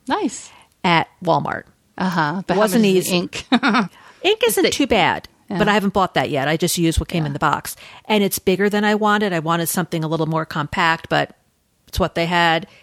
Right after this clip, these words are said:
Speaker 2: Finding a printer now is not easy. So I bought it. The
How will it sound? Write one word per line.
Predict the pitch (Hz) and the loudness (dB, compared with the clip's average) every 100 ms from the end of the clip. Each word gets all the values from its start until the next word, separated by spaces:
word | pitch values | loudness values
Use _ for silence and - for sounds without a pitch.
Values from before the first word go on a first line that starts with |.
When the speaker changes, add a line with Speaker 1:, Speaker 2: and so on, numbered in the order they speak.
| _ _ | _ _
Speaker 2:
Finding | 214 220 208 | 0 2 2
a | |
printer | 196 196 185 175 | 2 0 2 0
now | 156 147 | 2 0
is | 139 | 0
not | 160 160 160 151 | -2 2 2 2
easy. | 143 139 113 - - - - _ - | -2 -4 -6 -10 -18 -20 -20 _ -6
So | 175 151 - 180 | 0 0 0 -4
I | |
bought | 190 214 180 165 | -2 2 2 2
it. | 160 - _ _ - _ | 0 -4 _ _ -20 _
The | - | -18